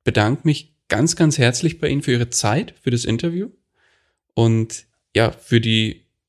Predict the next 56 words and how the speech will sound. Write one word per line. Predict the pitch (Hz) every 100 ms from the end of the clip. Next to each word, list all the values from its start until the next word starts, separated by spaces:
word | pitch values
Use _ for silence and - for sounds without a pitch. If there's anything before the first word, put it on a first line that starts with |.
| _
für | 110
den | 110
tollen | - 110 110
Input, | 117 120 131 117
den | 117
Sie | 117 113
hier | 113 123 131
für | - 110
mein, | 110 107
für | -
mich | 113 160 170
und | 127
meine | 110
Hörer | 107 120 131
dargelassen | 117 143 151 151 147 143
haben. | 147 160 _ - _ _ _ _ _
Und | - 113 113 110 -
möchte | 107 117 -
an | 110
der | 101 110
Stelle | - 135 120
nochmal | 120 113
kurz | - 120 120 -
auf | 113 107 107 - -
Ihr | 117
neues | 110 107
Buch | - 165 175
nochmal | 135 123
hinweisen, | 143 156 151 143 143 -
auf | 107 -
das, | 107 104 - _ _ _ _
dieses | 143 190 185
Buch | - 143 147
ist | -
bares | 123 - 117 123 -
Geld | 127
wert. | 160 151
Ich, | 120 -
ihr | 113
findet | - 131 127
es | 107
dann | - 110
auch | 110
in | 107
den | 104
Shownotes. | - - 107 123 135 160 - -
Wenn | 117
euch | 120
das | - -
interessiert, | - - - - -
schaut | 107
euch | 101
das | 110 -
gerne | 92 107
mal | 95 80
an. | 131